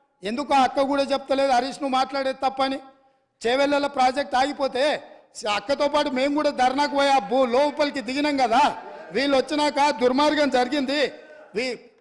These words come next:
చంద్రశేఖరరావు ముఖ్యమంత్రి అయినాక దుర్మార్గం జరిగింది. మెదక్ జిల్లాకే పరిమితం చేసుకున్నాడు, రంగారెడ్డి జిల్లాను ఎండబెట్టిండు, చేవెళ్ళ, వికారాబాద్, పరిగి, తాండూరు వరకు ఇవ్వాల్సిన గోదావరి జలాలను చంద్రశేఖరరావు దిగమింగిండు,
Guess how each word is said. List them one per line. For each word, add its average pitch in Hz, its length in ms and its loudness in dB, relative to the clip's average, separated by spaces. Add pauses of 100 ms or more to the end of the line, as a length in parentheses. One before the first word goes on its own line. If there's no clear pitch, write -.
(160)
చంద్రశేఖరరావు 294 600 0
ముఖ్యమంత్రి 285 500 -2
అయినాక 285 260 -2
దుర్మార్గం 262 560 0
జరిగింది. 262 540 -2 (220)
మెదక్ 240 320 0
జిల్లాకే 285 400 0
పరిమితం 269 520 -2
చేసుకున్నాడు, 262 520 -2
రంగారెడ్డి 277 480 -2
జిల్లాను 269 540 -2 (220)
ఎండబెట్టిండు, 285 760 0 (100)
చేవెళ్ళ, 285 420 2
వికారాబాద్, 277 640 0
పరిగి, 285 540 0
తాండూరు 294 600 -2
వరకు 285 300 0
ఇవ్వాల్సిన 294 580 0 (400)
గోదావరి 294 400 4
జలాలను 294 760 2 (380)
చంద్రశేఖరరావు 277 600 -2
దిగమింగిండు, 302 880 2